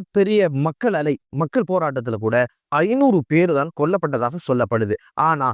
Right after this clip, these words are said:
இருபது நாட்களை தாண்டறதுக்கு முன்னால இந்த ஆர்ப்பாட்டத்துல எதனால மூவாயிரத்தி நூறு பேர் படுகொலை செய்யப்பட்டாங்கன்ற கேள்விக்கு பதில் என்ன அப்படின்னு கேட்டீங்கன்னா,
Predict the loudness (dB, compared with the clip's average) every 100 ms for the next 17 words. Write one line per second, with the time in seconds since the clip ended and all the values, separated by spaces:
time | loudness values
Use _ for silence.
0 | -6 2 4 6 4 2 2 0 0 0
1 | 0 0 0 0 -2 -4 -4 -2 -2 -2
2 | -4 -10 -2 2 4 4 0 -2 -4 -4
3 | -6 -4 -4 -6 -8 0 2 2 0 0
4 | 2 2 4 2 0 0 0 -2 0 2
5 | 2 4 2 2 0 0 -4 -2 0 0
6 | 0 -2 -2 -4 -4 -4 -4 -6 -8 0
7 | 2 4 2 -2 -2 -2 2 2 0 -2
8 | -4 -4 -8 -6 -2